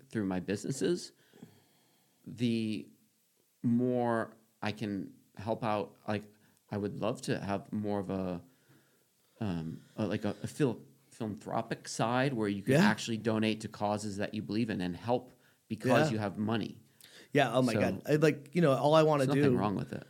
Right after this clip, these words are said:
Speaker 2: Yeah, yeah, and then there shouldn't be, but it was just the societal, it's just, it's a thing that I had to go through myself,
Speaker 1: Oh,
Speaker 2: but
Speaker 1: yeah.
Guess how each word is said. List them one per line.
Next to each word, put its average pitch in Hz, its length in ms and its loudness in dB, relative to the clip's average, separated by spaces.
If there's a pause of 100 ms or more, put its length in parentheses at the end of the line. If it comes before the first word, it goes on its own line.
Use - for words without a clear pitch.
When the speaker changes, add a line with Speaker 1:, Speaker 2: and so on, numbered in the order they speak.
(120)
Speaker 2:
Yeah, 143 340 4
yeah, 175 240 10
and 175 140 10
then 190 60 10
there 180 120 10
shouldn't 233 320 8
be, 135 100 4
but 120 120 0
it 135 40 4
was 135 120 4
just 135 200 0
the 139 40 0
societal, 151 720 4
it's 131 140 -2
just, - 140 -10
it's 147 140 0
a 151 60 2
thing 190 180 2
that 127 140 4
I 127 40 0
had 135 240 4
to 123 40 -4
go 123 140 0
through 131 140 -12
myself, 143 360 2
Speaker 1:
Oh, 113 60 0
Speaker 2:
but 120 100 4
Speaker 1:
yeah. 104 140 0